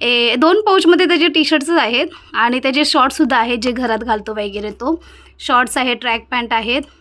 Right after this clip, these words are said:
हे दोन पाउचमध्ये सगळं त्याच्याच वस्तू आहे. एका साईडला मी हँड टॉवेल ठेवले आहेत, तर वॉश करून ते मी तिथे ठेवते. त्याच्यानंतर आलो खाली. खालच्या सेक्शनमध्ये ना,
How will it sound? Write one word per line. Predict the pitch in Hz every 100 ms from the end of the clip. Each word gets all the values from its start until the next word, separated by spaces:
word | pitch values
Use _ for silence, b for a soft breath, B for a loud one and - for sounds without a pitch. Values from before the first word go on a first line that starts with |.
| _
हे | 277 294 294
दोन | 254 277
पाउचमध्ये | 285 269 285 277 269
सगळं | 285 240 262
त्याच्याच | 208 233 233
वस्तू | 208 -
आहे. | 214 214 277 294 B B B -
एका | 254 262
साईडला | 277 262 254
मी | 254 262
हँड | 240 220
टॉवेल | 226 220 226
ठेवले | 262 214 214
आहेत, | 220 269 - b b b _
तर | 220 220
वॉश | 214 233
करून | - 233 233
ते |
मी | 233
तिथे | 226 226 226
ठेवते. | 220 196 254 330 B B B B B _
त्याच्यानंतर | 285 285 302 302 294 302
आलो | 285 277 294 330 B B B
खाली. | - 214 175 - _ _ _ b b b b _
खालच्या | - 294 339
सेक्शनमध्ये | 349 302 330 330 320 320
ना, | 285